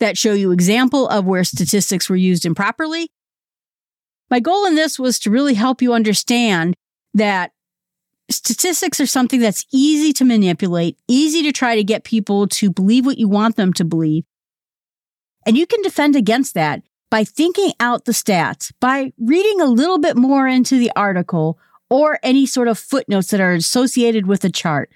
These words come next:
And it usually only takes a quick minute to see when a statistic is something that's not reliable or a chart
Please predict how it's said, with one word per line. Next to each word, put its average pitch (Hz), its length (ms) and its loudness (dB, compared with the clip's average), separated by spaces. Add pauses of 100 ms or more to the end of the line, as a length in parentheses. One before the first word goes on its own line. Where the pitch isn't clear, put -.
(140)
And 214 120 2
it 208 100 -2
usually 330 420 0
only 262 280 2
takes 220 280 0
a 165 60 -2
quick 302 380 -4
minute 262 400 2 (100)
to 196 140 -2
see 190 500 0 (240)
when 208 180 2
a 202 60 2
statistic 208 580 -2
is 190 120 0
something 160 500 0
that's 160 300 -2
not 180 200 2
reliable 285 640 0 (320)
or 220 140 2
a 208 80 0
chart 262 480 -2